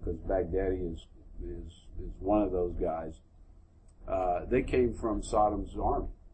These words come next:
Now, there's probably three or four generals from Saddam's army that are probably, uh, some of the hub guys in there. There was a corps commander,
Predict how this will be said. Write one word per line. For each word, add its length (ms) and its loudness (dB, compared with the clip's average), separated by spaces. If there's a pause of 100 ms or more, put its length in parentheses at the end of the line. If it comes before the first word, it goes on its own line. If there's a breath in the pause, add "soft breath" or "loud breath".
(680)
Now, 420 -2
there's 240 2
probably 380 4
three 280 -4
or 100 2
four 360 2
generals 460 6
from 200 -6
Saddam's 520 6
army 320 6
that 240 0
are 60 -2
probably, 640 2 (600)
uh, 380 -10 (720)
some 220 -2
of 80 -2
the 80 -6
hub 300 -6
guys 380 -2
in 140 0
there. 180 -2 (1200)
There 180 4
was 160 0
a 40 -6
corps 320 4
commander, 680 4